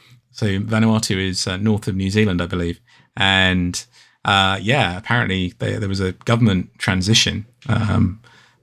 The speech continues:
back at the beginning of November, and, uh, it turned out that some, at some point, and it's, the,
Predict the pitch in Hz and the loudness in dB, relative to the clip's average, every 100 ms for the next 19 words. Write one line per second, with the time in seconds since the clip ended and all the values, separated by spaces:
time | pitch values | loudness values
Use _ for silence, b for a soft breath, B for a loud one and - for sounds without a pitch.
0 | - - 98 - 98 113 101 104 98 92 | -16 -4 -4 0 -2 -2 0 0 0 0
1 | 92 104 107 98 90 - 95 95 95 98 | 0 2 2 0 -6 -4 -4 -2 -2 0
2 | 101 101 107 B B B B B 123 104 | 0 0 -2 B B B B B -8 -4
3 | 110 110 120 113 110 110 107 113 - 120 | -4 0 2 4 2 0 -6 -8 -2 -2
4 | 113 101 - 117 110 107 98 98 98 95 | -2 -2 0 0 0 0 0 0 -2 -4
5 | - 110 | -4 -6